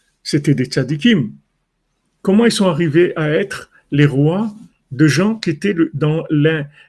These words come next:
l'inversion de la chose ? Ceux qui se sont trompés, ils ont dit la poésie,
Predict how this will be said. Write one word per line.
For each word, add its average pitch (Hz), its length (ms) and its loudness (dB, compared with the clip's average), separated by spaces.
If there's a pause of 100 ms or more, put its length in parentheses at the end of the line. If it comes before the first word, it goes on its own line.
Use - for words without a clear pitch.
l'inversion 196 920 2 (280)
de 147 160 4
la 170 140 6
chose ? 131 420 -2 (1300)
Ceux 196 140 -4
qui 214 120 -4
se - 60 -4
sont 226 140 0
trompés, 214 600 -2 (760)
ils 147 160 -2
ont 165 80 4
dit 165 120 0
la 175 120 2
poésie, 170 680 2